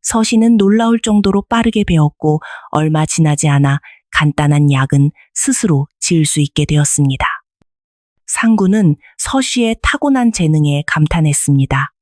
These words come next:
"월광초는 달이 가장 밝은 밤에만 채취해야 합니다." 달이 밝은 밤 두 사람은 함께 약초 밭에서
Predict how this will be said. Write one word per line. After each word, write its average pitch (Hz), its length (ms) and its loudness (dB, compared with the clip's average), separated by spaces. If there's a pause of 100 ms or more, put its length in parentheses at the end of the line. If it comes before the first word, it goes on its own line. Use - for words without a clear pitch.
(760)
"월광초는 165 760 0
달이 143 400 -2
가장 143 420 -4
밝은 175 480 0
밤에만 151 540 0
채취해야 185 640 -2
합니다." 147 420 -2 (920)
달이 180 320 -2
밝은 175 440 0
밤 170 320 2
두 170 140 -2
사람은 156 560 0 (420)
함께 226 540 -2
약초 151 340 -4
밭에서 151 720 -2